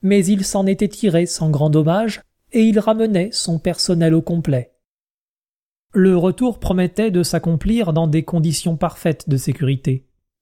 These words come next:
Cette forêt contournée par l'ouest, on aurait atteint la rive droite de l'Ubangui,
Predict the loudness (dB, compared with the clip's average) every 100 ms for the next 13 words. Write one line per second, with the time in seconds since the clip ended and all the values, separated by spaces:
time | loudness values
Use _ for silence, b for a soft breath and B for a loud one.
0 | _ _ -4 -4 -4 -4 0 0 0 -2
1 | -2 0 0 0 0 2 2 0 -6 -16
2 | _ _ _ 0 2 2 0 -2 0 0
3 | 0 2 0 0 0 0 0 0 2 2
4 | 2 0 -2